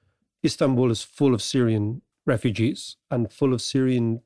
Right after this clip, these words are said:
very, very destitute Syrians, lots of Syrian beggars, lots of Syrian women with young children, babies at traffic lights. I mean, it's, it's, you can really feel it. And the Turks say, I asked the,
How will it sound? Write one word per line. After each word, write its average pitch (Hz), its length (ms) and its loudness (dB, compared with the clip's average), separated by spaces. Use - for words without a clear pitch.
very, 139 180 2
very 127 180 2
destitute 117 540 -4
Syrians, 120 420 -2
lots 123 180 -2
of 156 60 -10
Syrian 113 280 -2
beggars, 117 500 -2
lots 127 220 -4
of 120 60 -4
Syrian 117 440 2
women 120 240 2
with 110 140 -4
young 110 220 0
children, 113 480 0
babies 113 580 0
at - 100 -10
traffic 127 400 -2
lights. 113 340 -2
I 147 40 0
mean, 131 120 0
it's, - 300 -8
it's, - 500 -8
you 151 80 0
can 143 140 4
really 147 180 4
feel 147 260 2
it. 110 220 -4
And 127 200 0
the 113 40 0
Turks - 360 -2
say, 123 340 0
I 143 80 2
asked 131 220 -2
the, 113 100 -6